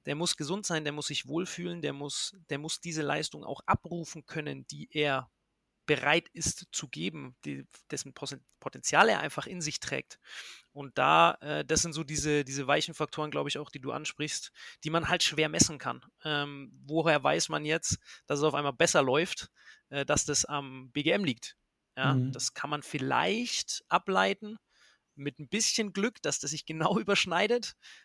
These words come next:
Speaker 1: Kann natürlich auch dann, äh, dann kommt ein neuer Mitarbeiter und der fühlt sich aber direkt durch das B G M so wohl und dann wird das, ja, der neue Mitarbeiter, der reißt hier alles rum. Dass das B G M aber einen entscheidenden Vorteil, äh, entscheidenden Mehrwert dazu geliefert hat, dass der das machen kann,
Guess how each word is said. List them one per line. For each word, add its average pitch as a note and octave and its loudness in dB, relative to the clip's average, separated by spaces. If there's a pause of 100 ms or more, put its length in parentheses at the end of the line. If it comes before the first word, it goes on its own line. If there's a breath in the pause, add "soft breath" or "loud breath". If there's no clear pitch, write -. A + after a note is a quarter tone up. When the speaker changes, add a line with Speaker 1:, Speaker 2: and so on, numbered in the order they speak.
(120 loud breath)
Speaker 1:
Kann C#3+ 0
natürlich D#3+ 0
auch D#3 4
dann, D#3 -6
äh, D3+ -4 (280)
dann C#3+ -4
kommt E3 0
ein D#3 -4
neuer D3+ 8
Mitarbeiter D#3+ 4
und C#3+ -4
der D3 2
fühlt F#3+ -4
sich D#3 0
aber C#3+ 2
direkt F3+ 2
durch F#3 0
das F3 -4
B D3+ 0
G C#3 0
M C#3+ -4
so D#3 -2
wohl G3+ 6
und C#3+ -2
dann D3 -2
wird D3 0
das, C#3 0
ja, C3 4
der B2+ 0
neue C3+ 0
Mitarbeiter, D3 4
der C3+ 4
reißt C#3 4
hier C#3+ 0
alles B2+ -2
rum. D3 0 (480 loud breath)
Dass C3+ 2
das - -2
B C#3+ -2
G C#3 -2
M D#3 0
aber C3 2
einen C3 -2
entscheidenden C3+ 0
Vorteil, D#3 2
äh, B2 -8
entscheidenden B2+ -6
Mehrwert E3+ 6
dazu D#3+ 2
geliefert D#3 0
hat, C#3+ -4
dass C#3+ 6
der D3 2
das - 2
machen E3 0
kann, D#3+ -4